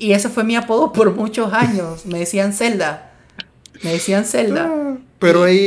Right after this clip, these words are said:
Speaker 1: y era
Speaker 2: eh,
Speaker 1: porque
Speaker 2: pero un poco distinto, pero creo que ahí tú también tocas un buen punto que es, es lo de los personajes y también como el medio, que ya también como para empezar a ver cómo,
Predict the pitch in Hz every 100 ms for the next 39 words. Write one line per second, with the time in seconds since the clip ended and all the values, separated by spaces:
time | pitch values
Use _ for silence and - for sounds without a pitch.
0 | 202 190 196 180 190 180 175 175 180 196
1 | 180 165 180 185 175 147 175 185 196 151
2 | 151 156 160 156 160 170 165 156 160 156
3 | 165 160 127 127 127 - 117 - _ _
4 | - 143 151 170 147 135 139 123 127 135
5 | 135 143 143 117 123 127 127 123 127 -
6 | _ _ - 131 135 139 120 117 131 120
7 | 127 120 110 110 123 123 131 127 110 98
8 | 104 113 117 113 131 127 104